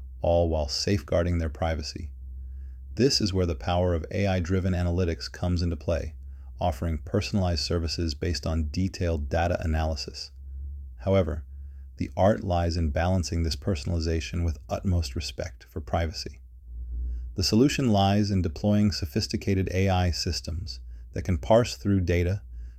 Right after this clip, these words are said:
predict preferences, and offer bespoke experiences without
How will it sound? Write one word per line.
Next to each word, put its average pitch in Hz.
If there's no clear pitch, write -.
predict 110
preferences, 95
and 104
offer 92
bespoke -
experiences 92
without 98